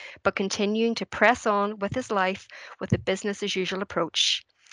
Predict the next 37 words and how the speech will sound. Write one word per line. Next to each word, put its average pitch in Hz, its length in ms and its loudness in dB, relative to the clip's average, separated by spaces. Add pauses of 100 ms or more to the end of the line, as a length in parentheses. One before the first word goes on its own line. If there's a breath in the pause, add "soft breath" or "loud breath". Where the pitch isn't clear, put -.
(220 loud breath)
Outside 240 420 4
of 302 80 -2
his 254 140 0
advocacy 190 580 -2
work, 185 380 2 (300 loud breath)
Dan 214 180 4
is 214 140 -2
a - 20 -2
huge 240 520 -2
Cleveland 233 640 0
Indians 214 580 0 (240)
baseball 175 420 0
fan. 175 440 -2 (1200 loud breath)
I'm 208 120 2
really 220 260 10
looking 247 220 4
forward 214 320 8
to 220 80 2
our 190 80 4
chat 220 260 4
today, 202 380 4 (260 loud breath)
and 247 140 6
it's - 160 -2
a - 40 -6 (220)
great 247 300 2
pleasure 202 400 0
to 240 80 0
welcome 202 500 2
Dan 185 240 0
Shockley 180 400 0
to - 140 -10
the 262 80 -4
pod. 214 420 8 (180)
Dan, 226 280 2
you're 233 120 4
very 220 380 2
welcome. 220 560 4